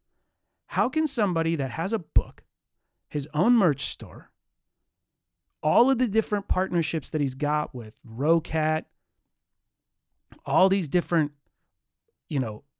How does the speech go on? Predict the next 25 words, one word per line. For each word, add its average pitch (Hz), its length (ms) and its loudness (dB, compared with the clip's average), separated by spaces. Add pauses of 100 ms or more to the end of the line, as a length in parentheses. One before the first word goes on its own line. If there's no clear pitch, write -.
(440)
brand 190 420 4
deals 104 260 -8
that 107 120 -14
he's 101 120 -12
got 131 220 -4
going 120 240 -2
on, 143 340 -2
Black 147 280 -6
Steel, 170 580 0 (260)
he's - 140 -12
got 185 160 -2
his 156 140 -4 (100)
own 220 400 4 (540)
gaming 208 680 2
studio, 123 840 -4 (140)
Midnight 170 460 2
Society, 139 760 -8 (1600)
and 165 120 2
they're 190 80 4
not 208 240 2
running 180 260 2
ads 196 220 0
at 156 100 4
all." 233 300 -2 (2250)
And 151 420 2